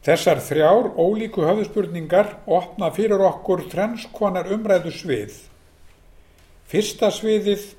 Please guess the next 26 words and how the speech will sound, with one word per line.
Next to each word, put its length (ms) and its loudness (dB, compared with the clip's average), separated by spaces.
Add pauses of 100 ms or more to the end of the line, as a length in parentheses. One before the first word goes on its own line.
(200)
er 260 -2
veruleikinn 680 2
eða 180 -2
heimurinn 540 -4 (100)
eins 240 -8
og 120 -4
hann 100 -6
blasir 340 0
við 160 -4
okkur 320 -4 (640)
og 160 -2
við 160 0
fáum 460 2 (500)
um 240 0
hann 160 -2
hugsað. 320 -4 (1040)
Annað 400 0
sviðið 520 0 (440)
er 240 0 (140)
hugsunarhátturinn, 1120 -4 (560)
hvernig 480 0
hugsunin 640 -6
beinist 640 -4 (400)
að 240 2
viðfangsefnum 560 0
sínum. 320 -12